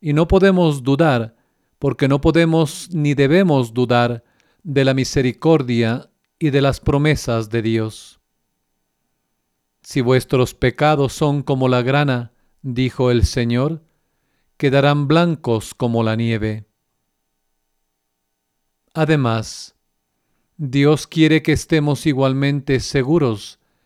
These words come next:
de que nos dará todas las gracias necesarias para apartarnos del pecado y llevar una buena vida, superar nuestras tentaciones y nuestros defectos y avanzar en la virtud.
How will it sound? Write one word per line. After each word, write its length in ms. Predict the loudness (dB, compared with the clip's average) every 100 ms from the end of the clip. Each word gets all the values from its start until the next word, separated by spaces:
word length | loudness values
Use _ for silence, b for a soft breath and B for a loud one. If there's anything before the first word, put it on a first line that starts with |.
| _ _ _
de 140 | -6 -2
que 140 | 0
nos 160 | 0 2
dará 340 | 2 2 0
todas 540 | _ 2 4 4 2
las 240 | 2 0 0
gracias 640 | 0 0 0 -2 -2 -2
necesarias 1040 | -4 -4 -4 -4 0 0 0 -2 -6 -14 _ _ _ _ _ _ _ -4
para 180 | 0 2
apartarnos 800 | 2 0 0 2 2 2 0
del 160 | 0 0
pecado 520 | -2 0 2 4 4
y 60 | 4
llevar 320 | 2 2 2
una 200 | 2 0
buena 340 | 2 0 0
vida, 460 | 0 0 0 -4 -8 _ _ _ _ _ _
superar 600 | -10 -6 0 2 4 2
nuestras 640 | 2 0 -2 -2 -2 -2 -2
tentaciones 1000 | -2 -2 -2 -4 0 2 2 2 0 -2
y 80 |
nuestros 540 | -2 -2 -4 -2 -2 0
defectos 840 | -2 0 -2 -2 -4 -4 -6 -20 _ _ _ _ _
y 240 | -2 2
avanzar 680 | 4 4 2 0 0 2 4
en 180 | 2 0
la 140 | 0
virtud. 520 | 2 0 -2 -2 -2